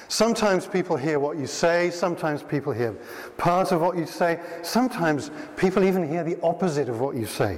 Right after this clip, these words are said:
which is the most bizarre thing. I've, I've had that a few times. But even when what is heard is heard accurately, it can be forgotten very quickly. And that's why if something is worth saying once,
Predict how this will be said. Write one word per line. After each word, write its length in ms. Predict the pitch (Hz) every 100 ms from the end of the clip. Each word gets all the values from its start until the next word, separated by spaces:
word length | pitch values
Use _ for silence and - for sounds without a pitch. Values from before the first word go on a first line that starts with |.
| - - -
which 220 | - 151 143
is 80 |
the 80 | 120
most 320 | 131 135 131
bizarre 320 | 120 113 120 110
thing. 260 | 147 110
I've, 180 | 95 - -
I've 100 | -
had 100 | 135
that 160 | 120 107
a 20 |
few 220 | - 113
times. 460 | - 120 98 80 - - - - - - - - - - - -
But 100 | 165
even 380 | 226 240 247 208
when 440 | 208 208 190 165
what 220 | 156 190
is 160 | 190 160
heard 460 | - 196 165 156 160
is 280 | 170 160
heard 300 | 131 165 156
accurately, 920 | - 190 233 - 165 131 151 110 120 143 - - - - - - - - -
it 140 | 147 147
can 140 | 147
be 140 | 135 131
forgotten 500 | - 127 143 113 110
very 220 | 120 107
quickly. 500 | - 110 - 98 76 - - - - - - - - - - - - -
And 140 | 151 139
that's 200 | 160 160
why 200 | 156 147
if 100 | -
something 380 | - 185 175 143
is 160 | 127
worth 300 | 131 139 131
saying 420 | - - 131 120
once, 420 | 123 147 147 -